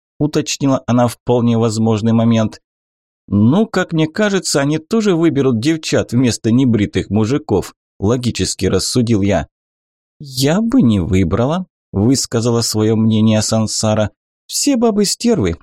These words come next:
и лично я скорее небритому мужику доверюсь». «Тогда почему ты с Гильзой?»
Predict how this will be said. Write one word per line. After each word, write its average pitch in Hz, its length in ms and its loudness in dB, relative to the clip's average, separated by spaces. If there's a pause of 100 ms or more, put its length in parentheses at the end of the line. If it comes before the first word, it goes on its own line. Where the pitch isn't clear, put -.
(120)
и 117 100 2
лично 127 320 0
я 131 120 2
скорее 120 360 0
небритому 120 640 2
мужику 135 460 0
доверюсь». 92 580 -2 (680)
«Тогда 101 400 -2
почему 95 480 -2
ты 98 220 -2
с 82 140 -4
Гильзой?» 87 640 -2